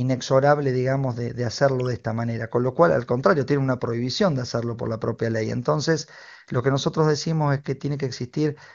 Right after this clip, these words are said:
un, una normativa y una estructura jurídica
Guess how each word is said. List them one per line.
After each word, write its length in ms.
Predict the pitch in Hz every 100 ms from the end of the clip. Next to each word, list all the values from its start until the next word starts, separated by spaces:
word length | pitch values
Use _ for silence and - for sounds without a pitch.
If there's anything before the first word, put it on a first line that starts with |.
| -
un, 240 | - 127 131
una 480 | - 131 131 127 123 -
normativa 1000 | 127 131 131 131 131 170 165 160 156 147
y 160 | 135
una 140 | 131 139
estructura 640 | - - 120 - 175 147
jurídica 760 | - 120 127 139 139 135 143